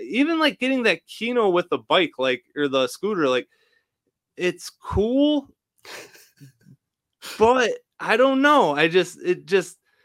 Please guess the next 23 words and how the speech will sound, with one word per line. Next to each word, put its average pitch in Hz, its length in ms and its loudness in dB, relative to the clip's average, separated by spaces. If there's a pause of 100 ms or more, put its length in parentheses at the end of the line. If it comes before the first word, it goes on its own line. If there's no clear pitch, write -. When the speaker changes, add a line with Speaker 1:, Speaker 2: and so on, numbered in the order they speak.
(180)
Speaker 1:
it, 151 200 -6 (180)
like 185 200 -2
you 247 100 -4
said, 233 200 2
it 156 80 0
just 143 240 -8
doesn't 233 340 2
hit 254 200 -4
the 247 100 -2
way 185 640 -2
even 202 500 -4
C-list, 214 920 0 (160)
D-list 214 500 -4 (140)
Toon 302 320 -2
figures 139 460 -2
do. 151 240 -2
And 160 100 -4
I, 147 140 -2
I 165 80 0
don't 214 420 0
know 208 200 0
why, 156 560 0
like, 120 260 -4